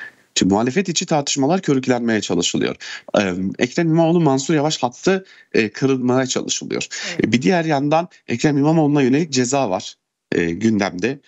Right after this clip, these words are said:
Speaker 1: E, biliyorsunuz, e, ha-, ön-, hakimin önceki cezaları ortada.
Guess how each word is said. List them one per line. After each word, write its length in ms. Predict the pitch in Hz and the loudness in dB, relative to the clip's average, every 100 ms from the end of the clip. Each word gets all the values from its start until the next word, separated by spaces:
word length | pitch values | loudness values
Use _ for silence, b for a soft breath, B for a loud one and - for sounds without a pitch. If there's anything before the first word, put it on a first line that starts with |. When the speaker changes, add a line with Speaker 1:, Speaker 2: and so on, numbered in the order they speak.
| - | -4
Speaker 1:
E, 100 | - | 0
biliyorsunuz, 640 | 151 180 170 160 156 - - _ _ - | 2 0 0 -2 -2 -4 -12 _ _ -2
e, 300 | 135 131 127 123 | 2 2 0 -2
ha-, 140 | - | -2
ön-, 220 | - 151 160 | 0 0 0
hakimin 420 | - 143 139 170 | -2 -2 -2 -2
önceki 320 | 170 156 151 | 0 0 -2
cezaları 460 | 151 139 143 143 151 | -2 0 0 0 0
ortada. 460 | 139 - 107 127 | 0 -2 -2 -4